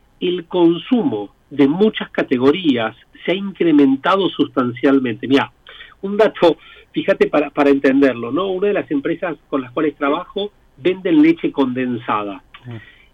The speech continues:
Speaker 1: Y algo que era inimaginable un año y medio atrás, creció la venta de leche condensada de una manera exponencial. ¿Por qué?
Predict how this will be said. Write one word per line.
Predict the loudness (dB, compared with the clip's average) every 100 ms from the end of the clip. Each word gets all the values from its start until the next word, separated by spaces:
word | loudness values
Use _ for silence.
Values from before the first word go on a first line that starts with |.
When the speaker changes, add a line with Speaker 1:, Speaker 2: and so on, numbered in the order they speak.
| _ -8
Speaker 1:
Y | -8 -8 -4
algo | 2 4 4 4
que | 4
era | 4
inimaginable | 4 0 -6 -4 -6 -8 -4 -2 0 0 0 2
un | 2
año | 4 4
y |
medio | 4 4 4 2
atrás, | -4 -4 -4 -4 -10 _ _ _ _ _ -2
creció | 0 0 -10 _ -10 -6 -6 -8 _ 0
la | 2 2
venta | 2 2 2 -4 -4
de | 0 0
leche | -2 -8 -4
condensada | -2 0 -2 -2 -6 -6 -4
de | -4
una | -4 -2
manera | -2 -2 -4
exponencial. | -6 -8 _ 2 2 2 0 0 0
¿Por | -2 -2
qué? | 0 -2